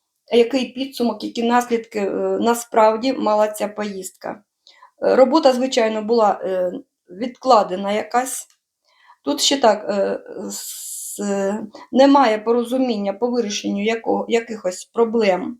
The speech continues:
тому роботу трішки відклали через, е,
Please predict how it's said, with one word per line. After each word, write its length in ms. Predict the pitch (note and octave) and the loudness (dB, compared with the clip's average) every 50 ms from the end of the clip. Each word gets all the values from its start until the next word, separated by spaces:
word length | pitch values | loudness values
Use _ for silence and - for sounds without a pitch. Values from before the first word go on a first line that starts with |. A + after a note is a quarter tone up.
| _ _ _ _ | _ _ _ _
тому 220 | - A#3+ A#3+ A3+ | -2 0 2 4
роботу 440 | A#3+ B3+ B3+ A3+ B3+ A#3+ A3+ - G3+ | 4 4 4 4 2 0 0 -2 -6
трішки 480 | G3+ - G#3+ A#3 G#3+ G#3+ - - F3+ F#3 | -10 -8 -8 -8 -8 -8 -8 -10 -8 -6
відклали 1040 | G3 A#3+ C4+ C4+ C4+ - - - A3 A3 G#3+ G3 F#3 F3+ F3 F#3 G3 G#3+ B3+ C4+ - _ _ _ _ _ _ | -2 -2 -2 -2 -4 -8 -12 -6 -2 0 2 2 2 2 2 0 -2 -2 -4 -8 -12 _ _ _ _ _ _
через, 520 | - - C4+ C#4 C4+ C4 B3 B3 - - G3 | 0 4 6 6 6 6 4 0 -4 -4 -4
е, 300 | G3 G3 F#3 G3 G3 | -2 -2 -2 -4 -8